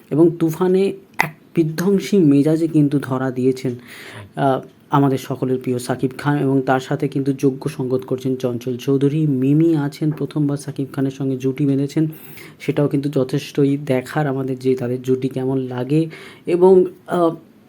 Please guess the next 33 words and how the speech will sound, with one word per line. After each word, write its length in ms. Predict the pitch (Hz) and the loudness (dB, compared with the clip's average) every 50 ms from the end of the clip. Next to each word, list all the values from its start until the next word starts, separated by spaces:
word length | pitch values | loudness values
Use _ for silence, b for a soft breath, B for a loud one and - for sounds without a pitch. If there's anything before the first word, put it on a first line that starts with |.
| - _ - | -20 _ -8
যদি 400 | 165 151 139 147 156 156 156 175 | -6 -2 4 6 6 6 6 2
গল্পটা 720 | 180 170 175 160 151 143 - 160 156 160 170 165 165 165 - - | 0 4 4 4 4 4 2 0 2 4 4 4 2 2 0 0
মৌলিক 480 | 143 139 143 147 151 160 165 170 165 | 4 4 6 6 6 6 4 4 2
হয়, 220 | - - 143 139 131 | 0 -2 -2 -2 -2
যেটা 200 | 127 131 151 143 | -2 -2 -2 0
আমরা 240 | 143 143 135 143 135 | 0 2 0 0 0
জানি 360 | 131 139 127 131 139 151 151 | 0 2 2 4 4 4 2
যে 100 | 139 147 | 2 0
এখনও 220 | 131 - 139 131 | -2 -2 -6 -8
পর্যন্ত 240 | 127 - 139 127 135 | -4 -4 -2 -2 -2
যে 120 | 127 139 | -2 -2
গল্পটা 320 | 131 135 131 127 131 135 139 | -2 -2 -4 -4 -2 -2 -2
অত্যন্তই 440 | 127 127 127 - 135 131 131 147 143 | -2 -2 -2 -4 -4 0 2 2 2
মৌলিক, 360 | 135 135 135 139 143 147 147 | 2 2 2 0 0 0 0
এবং 160 | 139 143 147 | 0 0 0
অ্যানিম্যালের 360 | 139 139 143 147 156 160 160 | 0 0 0 2 2 0 0
সাথে 220 | 156 156 147 147 131 | -2 -4 -6 -4 -4
কিন্তু 180 | 135 135 139 | -4 -4 -4
তার 160 | 139 143 147 | -4 -4 -6
কোনো 320 | 143 - - 160 170 180 190 | -4 0 0 2 4 6 6
রকম 320 | 190 175 - 170 165 156 | 4 4 4 2 0 0
কোনো 180 | 147 147 143 139 | 0 0 -2 0
মিল 260 | 131 131 135 131 131 | 0 0 -2 -2 -2
নেই, 160 | 139 135 139 135 B B B B B B B B B B - | -2 -4 -4 -6 B B B B B B B B B B 0
এবং 300 | 165 165 190 202 208 196 - - | 4 6 6 6 6 4 0 -4
গল্প 360 | 165 160 170 165 170 165 190 | 2 4 6 6 6 6 6
যদি 160 | 190 185 180 175 | 6 6 6 6
মৌলিক 360 | 175 165 165 165 175 170 160 | 6 6 6 6 4 2 2
হয়, 160 | 165 165 165 | 0 0 2
মানুষের 320 | 165 151 143 151 151 147 | 2 2 0 0 0 -2
যদি 220 | 147 139 139 147 147 135 | -2 -2 -2 -2 -6 -6
ভালো 420 | - - - - 143 147 160 165 | -10 -16 -4 0 2 4 6 6
লাগে, 360 | 165 160 151 147 147 151 151 | 6 6 4 4 2 0 0